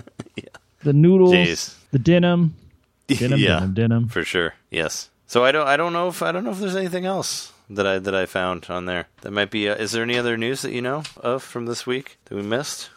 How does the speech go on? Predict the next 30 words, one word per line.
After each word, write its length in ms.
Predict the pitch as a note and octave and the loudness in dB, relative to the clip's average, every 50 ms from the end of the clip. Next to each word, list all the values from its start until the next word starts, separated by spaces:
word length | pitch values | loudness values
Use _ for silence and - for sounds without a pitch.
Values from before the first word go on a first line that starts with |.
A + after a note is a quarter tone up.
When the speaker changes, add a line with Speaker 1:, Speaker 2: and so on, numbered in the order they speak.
| _ - | _ -6
Speaker 2:
I 60 | C3+ | -4
mean, 180 | C#3+ D3 C#3+ C3+ | -2 0 0 0
there's 160 | C3+ C3 B2+ | 0 0 -2
speculations 920 | - - - B2+ A#2 A2 - A2+ G#2 G2+ F#2+ G2 F#2+ - - G2 F#2 F2+ F2 | -2 -4 -2 -2 0 0 0 0 0 0 0 -2 -2 -4 -4 -4 -4 -4 -4
about, 420 | F2+ E2 F2 E2+ E2+ E2+ - - | -4 -4 -2 -2 -2 -4 -4 -4
like, 420 | E2 E2 E2 E2 E2 - - - - _ _ - | -4 -2 -2 -2 -4 -6 -10 -16 -18 _ _ 0
release 460 | F#2 F#2+ F2 E2+ F2+ F2+ E2 - - - | 2 4 4 4 4 2 2 -2 -6 -4
dates 320 | - F2+ E2+ E2+ - - | -2 0 0 0 0 -2
of 80 | E2+ - | -4 -2
things, 320 | - F2+ F2 F2+ F#2 F2+ | 0 2 4 4 4 4
like 160 | F#2 F2+ - F#2 | 4 2 2 2
you 100 | F2+ F2 | 2 2
were 100 | E2+ D#2+ | 2 0
saying, 560 | - - E2+ D#2 D2+ D#2 D#2 D#2 D#2 D#2+ D#2+ | 0 -2 -2 0 0 0 0 0 0 0 -2
like, 160 | D2+ D2+ D#2 - - | -2 -2 -4 -4 -4
uh, 140 | F2 E2 E2 G2+ | -4 -2 -2 0
Speaker 1:
Yeah, 220 | F#2+ E2+ D#2+ D#2 - _ - | 0 0 -2 -2 -8 _ -6
what, 180 | G2 F#2+ F#2+ F2+ | -2 -2 0 0
like, 180 | F2 F2 E2 - | 0 0 -2 -2
the 100 | - D#2+ | -6 -8
Fire 280 | - E2 D#2+ E2 E2+ | -6 -4 -4 -2 -2
Emblem 220 | E2+ F2 F2 F2 E2 | -4 -4 -6 -8 -10
thing? 240 | - F#2 F2+ F2 - - | -10 -12 -14 -12 -6 0
Speaker 2:
Well, 360 | C#3+ D3 C#3+ C3+ B2+ A#2+ A2 A#2+ | 2 4 4 4 4 2 0 -2
supposedly 640 | - - - - C3+ B2 A#2+ A2+ A#2 A#2+ A#2+ A#2 | -6 -6 0 2 4 4 4 4 2 0 2 2
maybe 600 | A2 G#2+ G#2 G#2 G#2 G#2 G#2 G#2+ G#2+ G#2 G#2 G#2 | 2 2 2 2 0 0 0 -2 -2 -2 -2 -4
Sonic 500 | G2+ - - - G2 F#2+ G2 G#2 G#2+ G#2 | -4 -6 -4 -2 -2 0 0 -2 -4 -6
Forces 540 | - - G#2+ G#2 G#2 G#2 G2+ - A2 G2+ G#2+ | -6 -4 -2 -2 0 0 -2 -2 -4 -2 -2
is 20 | |
gonna, 240 | G#2+ G#2+ G2 G#2+ G#2 | -2 0 0 0 -2